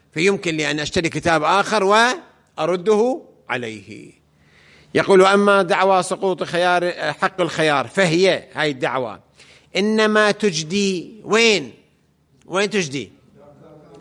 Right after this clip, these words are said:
"إذا كان الخيار المتفق عليه لأجل العيب"، يعني لو كان خيار العيب كما فرضه في الدروس،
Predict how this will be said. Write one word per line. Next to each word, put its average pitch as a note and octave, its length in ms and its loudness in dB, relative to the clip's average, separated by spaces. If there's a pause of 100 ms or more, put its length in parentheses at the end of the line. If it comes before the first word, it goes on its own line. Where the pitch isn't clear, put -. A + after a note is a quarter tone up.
(320)
"إذا F3+ 420 4
كان A3+ 520 0
الخيار G#3+ 760 0
المتفق G3 800 -2
عليه G3+ 520 0 (280)
لأجل F3+ 480 -2
العيب"، G#3 540 0 (2500)
يعني D3 240 2
لو D3 180 0
كان F#3 300 -2
خيار F3 340 -2
العيب F3 320 0 (1300)
كما G3 300 2
فرضه F3+ 480 2
في C#3+ 120 -8
الدروس، C3+ 640 -8